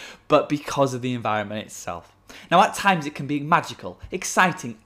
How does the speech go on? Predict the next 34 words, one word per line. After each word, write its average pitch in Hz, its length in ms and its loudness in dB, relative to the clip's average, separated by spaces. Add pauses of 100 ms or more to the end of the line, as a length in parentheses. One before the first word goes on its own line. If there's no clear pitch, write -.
and 202 280 0
exhilarating, 123 760 0
but 190 100 4
at - 80 4
others 247 320 8 (320)
it 196 160 0
can 196 100 -4
be 190 120 0
a 185 60 -2
complete 165 520 -8
brute, 147 380 -4 (200)
and 185 120 2
it 196 100 -4
takes 214 300 -2
a 233 60 2
lot 220 440 0
for 135 100 -4
a 135 60 -4
child 107 320 -6
to - 60 -18
dig 196 260 -4
deep 139 240 -4 (180)
and 139 140 -8
keep - 300 -8
going 110 340 -4
at 120 160 -8
these 113 160 -12
times. 92 400 -12 (500)
There 185 160 4
are 226 160 6
lessons 190 480 -2
within 104 260 -8
this, 95 100 -12
however. 127 420 -4